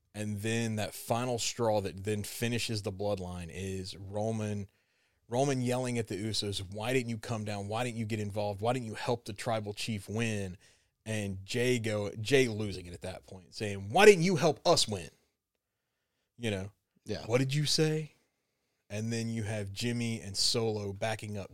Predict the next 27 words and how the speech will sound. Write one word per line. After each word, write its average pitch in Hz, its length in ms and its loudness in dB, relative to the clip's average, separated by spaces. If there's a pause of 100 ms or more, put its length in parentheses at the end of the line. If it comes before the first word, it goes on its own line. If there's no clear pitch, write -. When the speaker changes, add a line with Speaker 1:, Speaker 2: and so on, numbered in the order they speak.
(140)
Speaker 1:
Jay, 98 580 -2 (1500)
'cause 98 140 -6
they're, 123 300 4 (240)
they're 143 180 4
brothers. 98 1120 -2
Speaker 2:
Yeah. 131 260 4 (220)
Speaker 1:
They 131 160 4
aren't 135 240 2
just 110 240 0
cousins, - 680 -2
right? 104 320 0 (1160)
You 127 80 4
have 120 100 6
them 127 160 4
backing 110 300 2
up 101 140 -2
that, 104 340 2
and 104 120 -4
then 104 120 -4
that 101 200 -4
breaks 95 260 -4
the - 80 -4
bloodline 82 380 -12
apart - 280 -12 (460)
right - 180 -2
Speaker 2:
Yeah. - 40 -18
Speaker 1:
there. - 260 -16